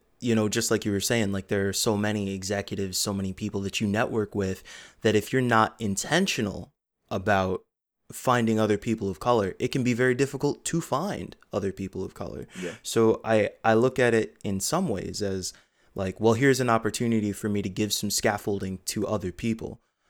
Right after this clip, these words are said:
Speaker 1: But there is also that frustration of, like, "Oh, okay. Hey, hey, black person, can you bring more black people, please?" <laughs> Like, like, I also realized what a small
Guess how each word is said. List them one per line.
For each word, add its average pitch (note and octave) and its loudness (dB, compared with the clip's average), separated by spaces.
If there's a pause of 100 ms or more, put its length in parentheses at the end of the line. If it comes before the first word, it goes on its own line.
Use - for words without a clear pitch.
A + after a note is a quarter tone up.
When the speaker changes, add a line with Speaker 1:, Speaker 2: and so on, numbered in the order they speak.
Speaker 1:
But A2 0
there G#2+ 6
is G#2+ 8
also G2+ 2
that G2 0
frustration G2+ -4
of, F2 -12
like, - -14 (960)
"Oh, G2+ -6 (160)
okay. G2 -6 (100)
Hey, D3+ 6
hey, D#3 2
black E3 0
person, G#2+ -2
can A2+ -8
you D#3 -2
bring G#3+ 2
more F#3 2
black A2+ -2
people, E3+ -4
please?" G#3 -8
<laughs> - 2
Like, F#3 8
like, F3 2 (1080)
I G#2 2
also A#2+ 6
realized G2+ 2
what G2+ 2
a G2 0
small G#2 0